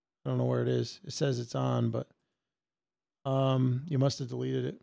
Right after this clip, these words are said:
Okay. Well, that's fine. Um, so yeah, there, there are other ways of doing, um,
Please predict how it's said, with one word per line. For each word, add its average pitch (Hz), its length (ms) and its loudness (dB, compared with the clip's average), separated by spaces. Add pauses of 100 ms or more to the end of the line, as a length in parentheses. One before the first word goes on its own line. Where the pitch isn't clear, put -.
(140)
Okay. 139 260 -2 (540)
Well, 175 100 8
that's 175 140 6
fine. 147 340 4
Um, 165 360 6
so 180 380 6
yeah, 175 200 8
there, 180 260 4
there 185 220 8
are 196 100 8
other 214 180 8
ways 175 360 8
of 131 260 2
doing, 151 580 4 (120)
um, 139 540 0